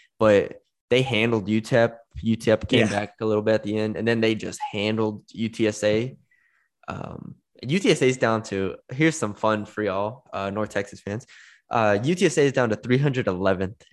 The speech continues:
Speaker 1: in KenPom.
Speaker 2: Holy cow,
Speaker 1: Three hundred
Speaker 2: dude.
Speaker 1: out of three hundred fifty-eight teams, U T S A is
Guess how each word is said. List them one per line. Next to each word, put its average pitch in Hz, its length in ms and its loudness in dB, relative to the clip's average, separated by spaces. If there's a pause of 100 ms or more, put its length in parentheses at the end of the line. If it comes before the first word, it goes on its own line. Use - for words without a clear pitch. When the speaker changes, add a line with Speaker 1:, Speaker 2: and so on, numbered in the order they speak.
(260)
Speaker 1:
in 107 140 -4
KenPom. 95 520 -6 (480)
Speaker 2:
Holy 185 360 4
cow, - 180 -4
Speaker 1:
Three - 100 4
hundred 107 120 4 (180)
Speaker 2:
dude. 113 160 -6 (180)
Speaker 1:
out 131 140 2
of 117 100 -6
three 143 180 0
hundred 160 280 2
fifty-eight 120 500 2
teams, - 540 -8 (640)
U 135 160 2
T 151 160 4
S 135 120 0
A 120 100 6
is 107 120 2